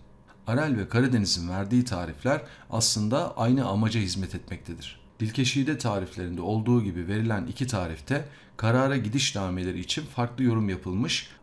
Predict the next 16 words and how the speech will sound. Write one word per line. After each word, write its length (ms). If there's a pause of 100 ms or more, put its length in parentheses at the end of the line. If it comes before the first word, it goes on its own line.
Arel, 300 (120)
Ferah 300
Feza, 480
Karadeniz, 460
Sultaniyegah 840
gidildiğini 540
yazmıştır. 720 (560)
Fakat 340
sırf 240
karara 420
varışları 440
aynı 360
olan 220
iki 200
terkipten 680
birini 380